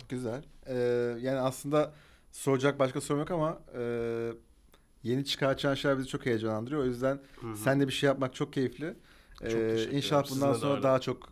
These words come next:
Speaker 1: e, hani, e, daha çok konuşacak sebebimiz olsun.
Speaker 2: Umarım.
Speaker 1: Ee, daha çok yakma diyeceğim ama yani yakmak da bence burada
Speaker 2: <laughs>
Speaker 1: yangın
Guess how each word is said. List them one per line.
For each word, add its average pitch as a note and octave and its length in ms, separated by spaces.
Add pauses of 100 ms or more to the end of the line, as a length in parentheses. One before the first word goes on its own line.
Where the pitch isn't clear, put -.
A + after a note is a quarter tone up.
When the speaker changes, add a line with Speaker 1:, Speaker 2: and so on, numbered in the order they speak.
(140)
Speaker 1:
e, G#2+ 280
hani, A2 160
e, G#2+ 300 (720)
daha C3 160
çok C#3 180
konuşacak C3 360
sebebimiz A#2+ 380
olsun. G#2+ 400 (160)
Speaker 2:
Umarım. A#2+ 300
Speaker 1:
Ee, A#2 260
daha D3 200
çok D#3+ 200
yakma D3 340
diyeceğim B2+ 240
ama D#3+ 160
yani B2+ 300
yakmak C#3 400
da C#3+ 120
bence C3 280
burada F#3 320
Speaker 2:
<laughs> D3 60
Speaker 1:
yangın C#3+ 420